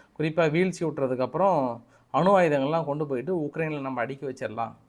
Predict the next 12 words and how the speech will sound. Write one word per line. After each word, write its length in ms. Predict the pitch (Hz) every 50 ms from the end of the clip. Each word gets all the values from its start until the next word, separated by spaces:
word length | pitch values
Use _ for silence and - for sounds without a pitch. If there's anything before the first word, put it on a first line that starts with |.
| _ _ _ _ _
ஏன்னா, 60 | 190
இதுக்கப்புறம் 680 | 202 226 214 202 190 214 214 214 202 208 208 208 202
அவங்க 260 | 196 185 170 160 156
மிரட்டினாலும் 840 | 160 170 160 170 165 156 151 156 156 151 147 139 127 120 120 131 147 151
ஈஸியா 360 | 165 160 160 165 151 143 131
வந்து 200 | 123 147 165 156
ஒரு, 340 | 151 139 135 135 139 - _ -
"போடுப்பா, 260 | 202 190 180 175 165
சிவப்பு 360 | 160 - 185 180 175 175 170
பட்டனை 40 | 165
தட்டினா 480 | 160 160 156 151 156 151 160 160 151 147
போடுப்பா" 320 | 151 151 147 147 139 139